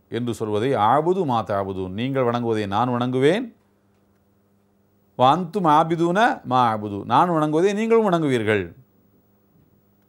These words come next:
"வ அன்தும் ஆபிதூன வ அன ஆபிது வ அன ஆபிதும் மா அபத்தும்", நீங்க வணங்குவதை நான் வணங்குவேன், நான் வணங்குறதை நீங்க வணங்க போறீங்க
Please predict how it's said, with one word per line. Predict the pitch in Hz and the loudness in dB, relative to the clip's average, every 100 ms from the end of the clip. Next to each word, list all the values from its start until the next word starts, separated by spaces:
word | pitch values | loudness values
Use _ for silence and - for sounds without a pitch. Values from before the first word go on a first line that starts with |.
| _ _ _ _ _ _ _ _ | _ _ _ _ _ _ _ _
"வ | 143 | 4
அன்தும் | 156 202 240 220 | 4 2 -2 2
ஆபிதூன | 190 196 202 196 196 185 - _ _ _ - | 4 4 2 0 2 2 -2 _ _ _ 2
வ | |
அன | 160 151 190 226 | 6 6 4 4
ஆபிது | 190 208 208 196 196 170 - _ _ - | 6 4 2 2 2 0 -4 _ _ 2
வ | |
அன | 156 160 196 226 196 208 | 6 6 6 6 6 4
ஆபிதும் | 220 247 | 2 0
மா | 208 180 175 | 2 6 6
அபத்தும்", | 180 202 165 117 - _ _ _ _ _ _ _ - | 4 2 -2 -8 -12 _ _ _ _ _ _ _ -4
நீங்க | 165 233 220 | 2 4 4
வணங்குவதை | 185 180 175 156 | 4 2 2 4
நான் | 131 165 | 4 4
வணங்குவேன், | 160 160 165 185 262 311 - _ _ _ _ _ _ - | 4 2 2 2 2 0 -10 _ _ _ _ _ _ 0
நான் | 247 247 | 4 4
வணங்குறதை | 226 202 208 277 | 2 2 4 4
நீங்க | 285 262 | 4 4
வணங்க | 247 220 202 | 4 4 4
போறீங்க | 180 170 151 143 | 4 4 2 2